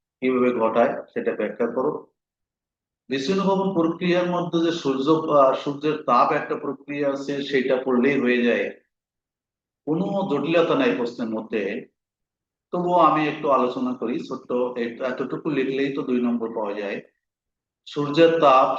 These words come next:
শিলা ও মৃত্তিকার বিশ্ব নির্গমনে গুরুত্বপূর্ণ ভূমিকা পালন করে। সূর্যের তাপে শিলা প্রসারিত হয় এবং রাতের বেলায় ঠান্ডা হয়ে সংকুচিত হয়।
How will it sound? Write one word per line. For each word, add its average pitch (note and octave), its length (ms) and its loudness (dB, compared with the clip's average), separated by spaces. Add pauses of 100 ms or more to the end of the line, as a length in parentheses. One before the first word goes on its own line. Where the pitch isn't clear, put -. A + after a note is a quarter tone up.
শিলা C#3 280 2
ও C#3+ 160 0
মৃত্তিকার B2+ 500 -4
বিশ্ব A2+ 280 -8
নির্গমনে B2+ 580 -4
গুরুত্বপূর্ণ C3 680 -4 (180)
ভূমিকা A2+ 360 -4
পালন A2+ 480 0
করে। B2 240 2 (960)
সূর্যের D3 520 2
তাপে D3 320 4
শিলা C#3+ 340 0
প্রসারিত C3+ 680 -4
হয় C#3 340 -2 (100)
এবং A#2+ 140 -4 (120)
রাতের A#2 360 -2
বেলায় B2+ 300 -4
ঠান্ডা A#2+ 300 -4
হয়ে A#2 200 0
সংকুচিত A2 640 -8 (120)
হয়। F#2+ 200 -8